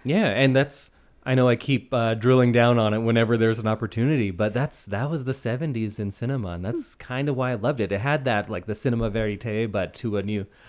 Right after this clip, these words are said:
Speaker 1: um, that's, like, r-, realism,
Speaker 2: Uh-huh.
Speaker 1: like, true realism, that things look like they should look. The people in this movie look like just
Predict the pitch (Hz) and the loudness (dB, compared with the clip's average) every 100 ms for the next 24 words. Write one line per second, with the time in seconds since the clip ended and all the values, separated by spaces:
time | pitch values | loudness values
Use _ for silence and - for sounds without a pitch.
0 | - 120 92 85 85 110 104 - - _ | -4 -2 -2 -6 -12 -8 -8 -8 -16 _
1 | - 170 202 220 190 233 233 151 113 82 | -18 -10 -4 0 4 6 6 4 0 -6
2 | - 120 240 214 175 202 208 214 135 98 | -12 -4 0 0 0 0 2 4 2 0
3 | 95 82 80 - 85 98 117 - - - | -4 -6 -8 -10 -10 -6 -4 -4 -8 -20
4 | - 143 156 147 107 101 127 - 120 127 | 0 2 4 2 -2 -2 -2 -2 -6 -4
5 | - 113 127 117 117 95 85 - - _ | -4 -4 -4 -4 -4 -4 -8 -8 -20 _
6 | _ _ 120 - 175 190 151 - 139 143 | _ _ -4 -4 -4 4 4 4 2 2
7 | 147 113 120 180 110 90 123 143 107 110 | 0 2 2 2 0 0 0 0 -4 -4
8 | 95 101 110 - | -4 -6 -6 -8